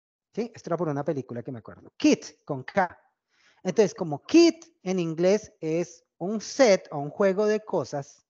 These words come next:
¿sí? Un kit, un kit de herramientas, ¿sí? Ese es, eh, sustantivo común,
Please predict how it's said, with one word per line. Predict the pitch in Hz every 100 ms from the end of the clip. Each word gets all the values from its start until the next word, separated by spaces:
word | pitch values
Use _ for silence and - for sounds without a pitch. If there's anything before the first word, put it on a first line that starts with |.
| _
¿sí? | 180
Un | 175 151
kit, | - 214 - _ _ _
un | 170
kit | - 220 170
de | 190
herramientas, | 196 180 175 143 - 151 _ _ _ _ _ _
¿sí? | _ 185 240 - _ -
Ese | 180 196 196
es, | 202 - _ _
eh, | 165 165 156
sustantivo | - - - 175 139 160 175 190 _ _
común, | 262 285 247 277